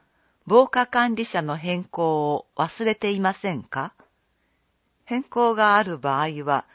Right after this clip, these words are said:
届け出が必要です。また、防火管理者の資格をお持ちの方がいらっしゃらない場合は、講習を受講して資格取得をお願いします。大阪市行政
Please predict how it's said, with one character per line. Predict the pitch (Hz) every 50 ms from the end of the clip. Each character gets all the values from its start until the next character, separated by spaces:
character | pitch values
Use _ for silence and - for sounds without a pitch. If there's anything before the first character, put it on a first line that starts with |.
| _ _ _ _ _
届 | - 202 196 214 226 - - 220
け | 208
出 | 208 202
が | 196 196 185 202
必 | - - - _ _ - 190
要 | 196 185 175 165
で | - 156 165
す。 | - - - _ _ _ _ _ _ _ _ _ _ _ _ _ _ _ _ _ -
ま | 165 180 185
た、 | _ - 196 202 185 - _ _ _ _ _ _ _ _
防 | 175 208 233 247
火 | 247 - 240 233
管 | - - 233 233 240 233
理 | 220 233
者 | - - 185 160
の | 151 143 139
資 | - - -
格 | - 190 196 _ - 170 180 175
を | 165 -
お | - 185
持 | 190 214 233
ち | - - 220
の | 220 220
方 | - 220 202 - 208 196
が | 170 160 139 - -
い | 156 165
ら | 185 214
っ | 233
し | - - -
ゃ | 220
ら | 220 226 220
な | 202 180 151
い | 135 123
場 | - 131 123 123 131
合 | 135 139 147 135 127
は、 | 131 127 117 - _ _ _ _ _ _ _ _ _ _ _ _ _ _ _ _
講 | - - 196 208 226
習 | - - - 202 208 202
を | 202 196 185 185 185 - -
受 | 143 160 180
講 | - - 220 202 202 220
し | - - -
て | _ - 185 170 - _ _ _ _ _
資 | _ - -
格 | - 240 254 - 254 226 -
取 | 226 226
得 | - 196 160 - - 151 139
を | 131 131 - -
お | 151 156
願 | 160 170 185 165 170 156 165
い | 175
し | - - - 156
ま | 147 143 135 147
す。 | - - - _ _ _ _ _ _ _ _ _ _ _ _ _ _ _ _ _ _ _ _ _ -
大 | 196 214 220
阪 | 247 - - 226 - - 226
市 | 226 - - 156 139 -
行 | 147 156 190 214
政 | 226 226 - - 202 196 196 -